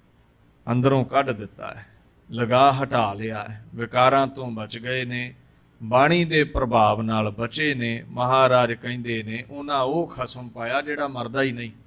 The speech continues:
ਆਮ ਜਿਹੜੇ ਖਸਮ ਨੇ ਨਾ, ਜਦੋਂ ਬੱਚੀ ਵਿਆਹੀ ਜਾਂਦੀ, ਉਹਦੇ ਸਿਰ ਦਾ ਸਾਈਂ ਹੈ, ਅੱਜ ਨਹੀਂ ਤੇ ਕੱਲ੍ਹ ਜਾਣਾ ਪੈਣਾ ਹੈ, ਜਾਣਾ ਪੈਣਾ ਹੈ। ਖਸਮ ਅਮਰ ਨਹੀਂ ਹੁੰਦੇ,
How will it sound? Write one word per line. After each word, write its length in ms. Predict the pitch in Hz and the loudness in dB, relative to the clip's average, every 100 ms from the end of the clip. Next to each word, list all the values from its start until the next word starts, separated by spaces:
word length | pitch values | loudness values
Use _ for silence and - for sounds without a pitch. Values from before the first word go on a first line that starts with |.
| _ _ _ _ _ | _ _ _ _ _
ਆਮ 280 | 120 131 156 | 0 2 2
ਜਿਹੜੇ 300 | 165 175 170 | 0 0 0
ਖਸਮ 380 | - 117 139 151 | -2 -8 -8 -8
ਨੇ 160 | 127 113 | -6 -6
ਨਾ, 160 | - | -8
ਜਦੋਂ 260 | 151 143 143 | -10 -8 -6
ਬੱਚੀ 340 | 127 120 143 | -6 -6 -8
ਵਿਆਹੀ 300 | 135 147 156 | -4 -2 -2
ਜਾਂਦੀ, 380 | 131 127 123 139 | -2 -6 -6 -8
ਉਹਦੇ 240 | 147 151 | -6 -6
ਸਿਰ 240 | 135 127 131 | -6 -8 -6
ਦਾ 220 | 151 156 | -2 -2
ਸਾਈਂ 360 | - 143 160 160 | 0 -4 -4 -2
ਹੈ, 180 | 160 | 0
ਅੱਜ 120 | 156 156 | 0 -2
ਨਹੀਂ 180 | 165 | -10
ਤੇ 140 | 165 160 | -8 -6
ਕੱਲ੍ਹ 240 | 156 151 | -2 -2
ਜਾਣਾ 340 | 135 123 117 113 | -4 -6 -4 -6
ਪੈਣਾ 280 | 110 104 | -10 -20
ਹੈ, 120 | - - _ _ _ _ _ _ _ _ | -20 -20 _ _ _ _ _ _ _ _
ਜਾਣਾ 320 | 139 156 175 | 6 8 10
ਪੈਣਾ 300 | 160 123 113 | 8 4 -2
ਹੈ। 160 | 104 - _ _ _ _ _ _ _ _ | -6 -20 _ _ _ _ _ _ _ _
ਖਸਮ 440 | - 147 175 190 190 151 | 4 6 6 4 2 2
ਅਮਰ 240 | 180 196 | 8 8
ਨਹੀਂ 200 | 190 208 | 6 -2
ਹੁੰਦੇ, 320 | 175 110 107 | -4 -8 -12